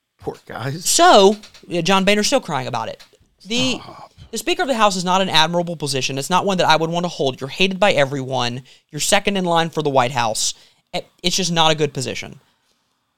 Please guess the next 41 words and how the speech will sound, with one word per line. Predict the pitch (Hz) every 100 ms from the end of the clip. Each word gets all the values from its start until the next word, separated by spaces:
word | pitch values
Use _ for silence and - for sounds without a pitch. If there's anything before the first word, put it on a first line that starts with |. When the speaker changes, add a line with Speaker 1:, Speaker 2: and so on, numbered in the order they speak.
| _ _ _ _
Speaker 2:
Jim | 156 185 175
Jordan | 160 196 202
was | 185
up | 170 -
for | 160 156
it. | 147 _
Probably | - 202 208
would | 196 170
have |
been | 170 165
one | 160
of |
the | 143
best | 135 151 - -
candidates | 190 156 151 -
for | 156
Speaker, | 147 160 160
in | 123 139
my | 127
opinion. | 117 226 226 220
Speaker 1:
A | 139
little | 160
Speaker 2:
He | 190 220
loses | 196 165
Speaker 1:
radical. | 160
Speaker 2:
on | 208 202
three | 202
votes. | 196 180 175 - - _ _ _ _ _ _ _ _ _ _ _ _ _ -
He | 165
pulls | 180 165
his | 156
name | 143 120
out. | 98 -
Speaker 1:
A | -
little | - 113
radical. | 117 160 196
Speaker 2:
Now, | 208 311 330 220 208 240 233 _ _ _ -
we | 202
have | 226 202
nine | 202 208 220 247 277 277
candidates. | 226 233 220 139 98 - -